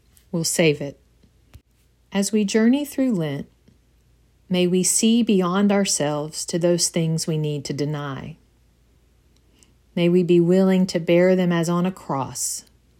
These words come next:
to let them be pruned away. Like a spring garden,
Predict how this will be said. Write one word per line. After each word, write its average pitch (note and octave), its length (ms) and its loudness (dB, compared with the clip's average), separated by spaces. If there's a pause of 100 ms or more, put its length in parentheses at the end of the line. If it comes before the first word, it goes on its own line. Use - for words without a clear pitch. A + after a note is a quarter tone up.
(500)
to A3 140 0
let F#3+ 300 0
them F#3 140 2
be E3+ 140 4
pruned F3 420 -2
away. D3 520 -8 (1600)
Like F#3+ 220 0
a A#3+ 80 2
spring A#3 400 4
garden, D3+ 560 -4